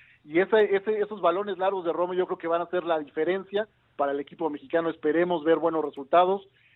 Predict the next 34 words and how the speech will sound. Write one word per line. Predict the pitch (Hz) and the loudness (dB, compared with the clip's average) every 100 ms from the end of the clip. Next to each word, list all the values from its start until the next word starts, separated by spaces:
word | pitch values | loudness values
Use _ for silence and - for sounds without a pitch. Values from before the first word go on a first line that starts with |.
| _ _ 160 | _ _ -10
Eh, | 156 151 160 - | -6 -4 -6 -10
yo | 160 180 | -4 -2
creo | 180 180 | 0 -4
que | 165 | -4
los | 151 | -6
porteros | 147 143 170 165 | -6 -2 0 0
tendrán | 160 156 165 | -2 -2 -4
que | 156 | -6
esperar, | - 151 160 156 151 151 151 _ | -2 2 4 2 -6 -14 -20 _
eh, | 147 139 | -16 -12
que | - | -4
una | 165 170 | 2 2
lesión, | 147 170 175 | 2 0 0
digo, | 165 170 | 0 2
no | 160 | 0
esperar | 165 170 | 2 0
una | 165 | 2
lesión, | 147 175 180 | -2 -4 0
pero | 156 131 - _ _ | 0 -2 -6 _ _
que | 165 | -2
ocurra | 160 175 175 | 0 4 6
algo | 170 | 6
en | 165 | 0
la | 151 | -4
portería, | 151 156 170 180 | -8 -4 -2 -2
porque | 147 147 | -4 -12
sabemos | 147 151 156 | -8 -8 -8
que | - 143 | -12 -12
Ochoa | - 143 | -6 -6
será | 147 139 | -4 -6
el | 139 | -6
titular. | 139 131 135 175 208 _ _ _ _ | -12 -4 4 4 4 _ _ _ _
Y | 156 160 | -2 2
arriba, | 175 214 220 220 214 | 2 2 2 2 -2